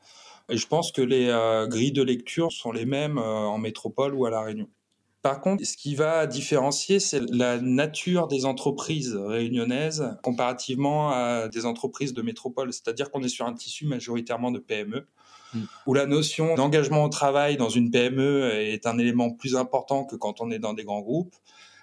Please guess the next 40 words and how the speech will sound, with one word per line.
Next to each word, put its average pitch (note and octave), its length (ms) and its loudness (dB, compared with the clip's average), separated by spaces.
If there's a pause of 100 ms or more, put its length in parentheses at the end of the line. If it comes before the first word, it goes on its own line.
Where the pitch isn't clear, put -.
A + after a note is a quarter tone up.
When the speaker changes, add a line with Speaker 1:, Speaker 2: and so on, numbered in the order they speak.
(120)
Speaker 1:
La G#2 80 -2
notion A#2+ 360 0
de, A#2+ 260 4
d'accompagnement C#3 720 2
de C#3 40 -6
ses A#2+ 160 -6
collaborateurs B2+ 680 0
et C3 40 0
de B2 60 -6
fidélisation B2+ 680 -2
de B2+ 40 -8
ses B2 140 -6
collaborateurs B2+ 720 -2
dans A2+ 220 -2
un A#2 60 -2
marché B2 520 0 (460)
réunionnais C#3 640 2
qui B2+ 140 -6
est A2 40 -2
plus - 200 -8
petit B2 560 -2
sont - 260 -8
des A#2+ 180 -2
éléments A#2 280 2
importants A#2 340 -4
pour A#2 160 -4
les G#2+ 160 -4
entreprises. D3 680 -6 (600)
Euh, A2 260 -2
la A2+ 140 0
notion B2+ 380 2
de B2 80 0
polyvalence, C#3 880 2
d'agilité C#3 960 0
aussi D3+ 480 -6
sont - 200 -2
des A#2 220 0
éléments, A#2 480 0
euh, G#2+ 160 0
déterminants. A#2+ 720 0